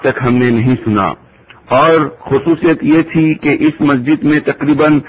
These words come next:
ہر مکتب فکر کے لوگ آ کر بیٹھے تھے اور اس سے جو ہے معلومات حاصل کی۔ اور اس کے بعد میں جیسے آپ نے دیکھا کہ یہ فضیلت الشیخ کا علمی دورہ ہے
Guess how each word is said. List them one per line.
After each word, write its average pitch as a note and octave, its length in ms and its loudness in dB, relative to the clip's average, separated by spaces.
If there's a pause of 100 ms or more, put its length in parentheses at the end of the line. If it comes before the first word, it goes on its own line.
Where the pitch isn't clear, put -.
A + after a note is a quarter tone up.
(300)
ہر E3+ 120 0
مکتب D#3+ 460 0 (100)
فکر D3 240 0
کے C3+ 160 -2
لوگ C3+ 320 4
آ B2+ 120 2
کر B2 220 0
بیٹھے A2 340 0
تھے C#3 280 0 (300)
اور B2 260 2
اس A#2+ 200 2
سے A2+ 260 2 (460)
جو A2 220 -2
ہے A2+ 80 0
معلومات A2 560 0
حاصل F#2 280 -4
کی۔ E2+ 280 -6 (420)
اور C#3+ 300 2
اس D3 160 0
کے E3 100 0
بعد C#3+ 260 2
میں D#3 180 2
جیسے D3 340 0
آپ C#3 280 0
نے C#3+ 100 2
دیکھا C#3 440 2 (360)
کہ D3+ 100 0
یہ E3 440 4 (520)
فضیلت D3+ 380 0
الشیخ D#3 420 0
کا D3 160 2
علمی E3 340 2
دورہ C#3+ 400 4
ہے C#3 200 4